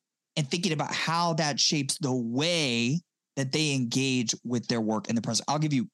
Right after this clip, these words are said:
one example, right? Um, it would be far more profitable for our business to have all of our photographers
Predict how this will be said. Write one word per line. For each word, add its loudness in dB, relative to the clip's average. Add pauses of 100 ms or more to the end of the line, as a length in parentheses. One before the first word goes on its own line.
(140)
one -2
example, -6 (400)
right? -6 (840)
Um, 0 (1500)
it 0
would 2
be 2
far 0
more 2
profitable -6 (600)
for 0
our 0
business -2 (720)
to 2
have -2 (140)
all 0
of -2
our 0
photographers -2